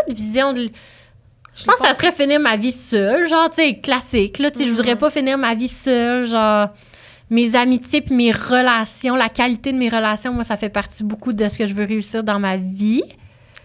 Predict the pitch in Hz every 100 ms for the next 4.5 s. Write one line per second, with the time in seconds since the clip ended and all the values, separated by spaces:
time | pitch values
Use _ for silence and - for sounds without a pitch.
0 | - 226 208 - _ - 220 247 240 226
1 | 262 285 - 247 233 233 - 240 233 247
2 | 247 226 226 226 220 214 226 - - 220
3 | 214 208 220 208 196 220 262 269 226 214
4 | 208 208 196 208